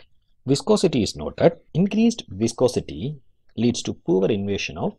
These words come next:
cervical mucus. Viscosity is tested by taking the specimen in a pasture pipette and expelling it. The specimen with normal viscosity can be poured drop by drop. Liquefaction time is noted.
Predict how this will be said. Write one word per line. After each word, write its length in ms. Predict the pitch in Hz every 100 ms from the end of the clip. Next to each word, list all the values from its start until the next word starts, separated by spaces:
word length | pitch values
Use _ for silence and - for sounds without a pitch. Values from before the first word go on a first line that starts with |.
| _
cervical 540 | - - 92 95 - 127
mucus. 600 | 143 117 104 - - - - - - - - - - _ -
Viscosity 800 | 127 - 233 90 - 92 165 -
is 180 | - -
tested 480 | - 170 - - - -
by 80 | 110
taking 320 | - 135 123
the 80 | 107
specimen 440 | - 107 110 139
in 120 | 143 90
a 40 |
pasture 400 | - 92 - 107
pipette 360 | 113 - 208 - -
and 100 | 107 -
expelling 500 | - - 147 123 73
it. 360 | 73 - - - - -
The 80 | 98
specimen 560 | - 180 190 78 139 120
with 160 | 98
normal 400 | 101 135 175 185
viscosity 720 | 92 - 90 - - 98 160 -
can 160 | 107 95
be 100 | 90
poured 520 | - 139 - - - - 90 90
drop 420 | 110 113 117 -
by 320 | 92 110 160 -
drop. 540 | 104 - - - - - -
Liquefaction 600 | - 247 226 196 - 143
time 240 | 104 104
is 140 | 87
noted. 460 | 80 113 - 71 -